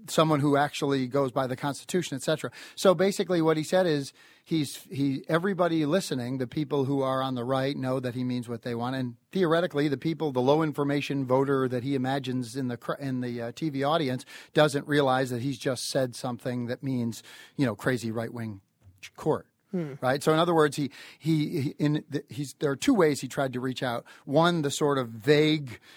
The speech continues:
Speaker 1: you know, universalistic sounding thing that is code in one sense. His pe-, the people in the room know that it means, you know, right wing, and maybe the people in the T V audience don't know that. And then there's the ham-handed, uh, you know, "I'm gonna be great for women, believe me."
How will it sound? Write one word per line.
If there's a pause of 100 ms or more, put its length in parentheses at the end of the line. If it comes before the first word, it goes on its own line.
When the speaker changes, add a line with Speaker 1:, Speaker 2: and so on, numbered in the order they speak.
(140)
Speaker 1:
you
know,
universalistic
sounding
thing
that
is
code (340)
in
one
sense.
His
pe-,
the
people
in
the
room
know
that
it
means,
you
know,
right
wing,
and (340)
maybe
the
people
in
the
T
V
audience
don't
know
that. (300)
And
then
there's
the
ham-handed,
uh, (180)
you
know,
"I'm
gonna
be
great
for
women,
believe
me."